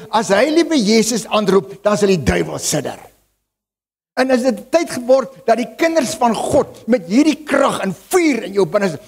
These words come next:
begin beweeg? Die vyand het nie 'n kans nie. Die Here maak ons triomfeerders, maak ons wenners. Die persoon wat die Here uitstuur, is 'n persoon wat een ding kan weet. Die Here gee vir jou 'n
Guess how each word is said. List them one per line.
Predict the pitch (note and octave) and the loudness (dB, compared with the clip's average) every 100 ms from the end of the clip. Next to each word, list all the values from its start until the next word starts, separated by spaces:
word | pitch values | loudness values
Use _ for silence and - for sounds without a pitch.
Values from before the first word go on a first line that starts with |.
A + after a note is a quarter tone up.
| - | -4
begin | G3+ A3+ B3 F#3 | -4 0 -2 0
beweeg? | G3 C#3 G#3+ A#3+ F#3 - - _ _ _ _ _ _ _ _ - | -2 2 2 2 -2 -12 -20 _ _ _ _ _ _ _ _ -2
Die | F3+ | -2
vyand | F#3 A3+ A3+ | 2 2 2
het | A3+ G#3+ | 2 2
nie | A3+ | 0
'n | A#3 | 0
kans | A#3 A3 A3 F#3+ | 0 0 0 0
nie. | F#3 - D3+ | -6 -8 0
Die | G3+ G3+ | 2 4
Here | A3+ A#3 | 4 2
maak | G#3+ G#3+ A#3 A#3 | 2 2 2 0
ons | G3 F3 | -2 -2
triomfeerders, | F#3+ G#3+ G3 - B3+ A3 E3+ | 0 0 0 0 2 2 0
maak | F3+ F#3+ G3+ | 0 0 2
ons | G3+ D#3+ | -2 0
wenners. | A3 G#3 D3+ - - _ _ _ _ _ _ _ _ _ _ _ _ _ | -2 -2 -8 -12 -14 _ _ _ _ _ _ _ _ _ _ _ _ _
Die | B3 | -2
persoon | B3 C#4 - C#4+ C#4+ B3+ - - _ - | 2 0 2 2 4 2 -4 -20 _ -2
wat | A3 | 0
die | A#3 | 2
Here | C4 B3+ - | 2 2 2
uitstuur, | C4+ F#3+ - A#3 E3 - | -2 -2 0 0 0 -4
is | B3 A#3 | -2 2
'n | C4 | 0
persoon | - G#3 - - D4+ C#4+ B3 A#3+ - C#3 A#2+ | 0 -2 0 2 4 4 4 0 -2 -18 -12
wat | E3 G#3+ - - _ _ _ | -2 -2 -4 -20 _ _ _
een | - D4 D4+ C#4+ | 0 2 2 0
ding | C4+ | 0
kan | - B3 F#3+ | 0 0 0
weet. | E3 A3+ G#3+ - - | 4 2 2 -14 0
Die | G#3+ | 4
Here | A#3 D4 | 4 2
gee | C4 - C4+ C#4 | -4 -4 0 0
vir | - B3+ | 0 -2
jou | A3+ A3+ A#3 | 2 2 2
'n | G#3+ | -4